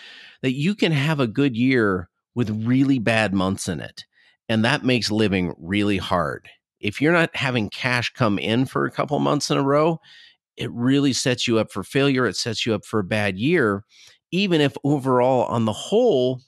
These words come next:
you average out to a pretty good year. A-, and being able to plan for that and anticipate that and get yourself mentally psyched up for those ups and downs is critical, so important.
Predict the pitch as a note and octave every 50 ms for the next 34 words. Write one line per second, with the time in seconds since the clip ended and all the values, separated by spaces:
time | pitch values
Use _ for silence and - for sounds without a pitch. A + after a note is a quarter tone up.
0 | _ _ _ _ _ _ _ _ _ _ _ _ _ _ _ - C#3 C3+ - C3+
1 | D3 D#3 D3+ D3+ A#2+ A2 D3+ C#3+ C#3+ C#3+ - - B2 G2+ - - C#3+ C3+ B2 A2
2 | F#2 C3+ C3+ D3+ C3 G2 F#2 F2+ D2+ G#1+ - - _ _ _ _ _ - _ _
3 | - B2 A#2+ E2+ F2 A#2 A#2 A2+ G2 - D#3+ D#3 D3+ C#3+ C3+ C3 A#2 A#2 G2 -
4 | - - C3+ C3+ C#3 C#3+ C3+ A#2 - - A#2 F#2+ F2 G2+ F#2 F2 E2+ - - -
5 | A2 G#2+ G#2+ G#2 F#2 - - D3 C#3 - - G#2+ - A2 G#2+ F#2 - - F#2+ F#2+
6 | F#2 - G#2+ G#2+ G2+ A#2+ A#2 - A#2+ G#2 - B2 G#2 F2+ - A2 A#2 B2+ B2+ -
7 | B2 G#2 G2+ G2+ F#2+ - - A#2 G#2+ A2 - - B2 A2 G#2+ - - - F#2+ G2
8 | F#2+ F#2 F#2 F2+ F2 - - - B2 A#2+ - - - A2 G2+ F#2 E2 - G#2 G#2
9 | G#2+ G2 F2 E2 D#2+ D#2 - C#2 E2 G2 F#2+ F#2 F2 F2 F2 - - - - D3
10 | D3 C3 - - E2 - - - _ _ - - - - - D#3 C#3+ A#2+ G2 -
11 | A2 F#2 E2+ - - D2+ - - -